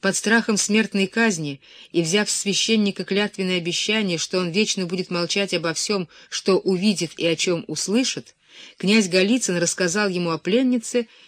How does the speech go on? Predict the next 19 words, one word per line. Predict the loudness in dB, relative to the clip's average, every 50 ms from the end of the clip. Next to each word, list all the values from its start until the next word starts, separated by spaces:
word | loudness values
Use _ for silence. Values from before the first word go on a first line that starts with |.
| -10 _
и | -4 0
поручил | 2 4 4 4 4 2 0 0 0
постараться | 0 -2 0 0 0 0 0 0 0 -2 -2 0
довести | 0 0 0 0 -2 -2 -2 0 2 2
её | 2 2 2 2
на | 2 2 0
исповеди | 0 0 0 -2 0 -2 -2 -2 -2 0 0 0
до | 0 0
раскаяния | 0 0 -2 -2 -2 0 0 0 2 0 0 -2 -4 -6 -6 -8 -10 _ _ _ _ _
и | -4 -4
полного | 0 2 4 4 6 6 6 4 4 4
признания | 2 0 0 0 0 0 0 0 0 -2
в | -2
том, | -2 -2 -2 -2
кто | -4 -4 -4 -2
она | -2 -2 -2
такая | -2 -4 -4 -2 0 0 0 0
в | -2
действительности, | -4 -6 -6 -4 -4 -4 -4 -4 -4 -6 -8 -8 -8 -8 -8 -10 -12 -14